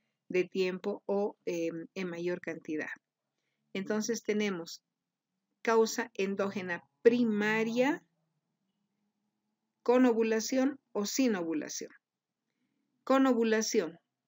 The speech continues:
¿por qué tendría un útero que ha, o digo, un ovario que ha funcionado perfecto y que ha ordenado al útero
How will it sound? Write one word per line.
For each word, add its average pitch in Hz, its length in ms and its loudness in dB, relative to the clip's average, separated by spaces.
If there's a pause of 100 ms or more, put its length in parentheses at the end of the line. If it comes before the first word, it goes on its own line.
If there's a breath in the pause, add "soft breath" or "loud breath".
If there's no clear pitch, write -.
(100)
¿por 240 320 4
qué 302 160 -2
tendría 214 680 2
un 220 180 0
útero 185 400 -4
que 190 140 -8
ha, 185 120 -8
o 208 100 0
digo, 202 180 -2
un 214 160 2
ovario 190 360 -2
que 185 80 -6
ha 185 40 -10
funcionado 180 460 -8
perfecto 185 640 -6
y 180 80 -8
que - 140 -8
ha 185 60 -4
ordenado 180 460 -6
al 175 140 -6
útero 180 460 -6